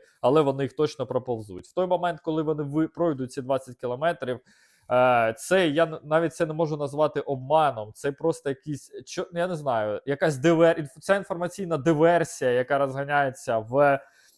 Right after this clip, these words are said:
е, медіапросторі, про те, що якщо ми здамо Слов'янськ і Краматорськ, ми здамо якісь укріплення. Так от, через двадцять кілометрів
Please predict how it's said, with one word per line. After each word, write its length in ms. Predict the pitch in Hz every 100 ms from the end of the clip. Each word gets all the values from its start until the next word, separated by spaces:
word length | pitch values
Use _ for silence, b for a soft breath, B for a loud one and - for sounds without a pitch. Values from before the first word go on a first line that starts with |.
| _ 135
е, 260 | 131 127 127
медіапросторі, 840 | 156 156 143 147 202 202 151 139
про 160 | 135 139
те, 160 | 156
що 200 | 151 151
якщо 380 | 143 - - 156
ми 140 | 143
здамо 500 | 131 135 143 147 143
Слов'янськ 500 | 135 135 135 143 139
і 60 | 135
Краматорськ, 540 | 135 131 135 147 -
ми 80 | 135
здамо 280 | 127 135 135
якісь 280 | 131 135 139
укріплення. 580 | 123 196 214 131 120 117
Так 160 | 131 151
от, 180 | 131
через 240 | - 127 127
двадцять 340 | 147 143 131
кілометрів 540 | - 131 143 180 -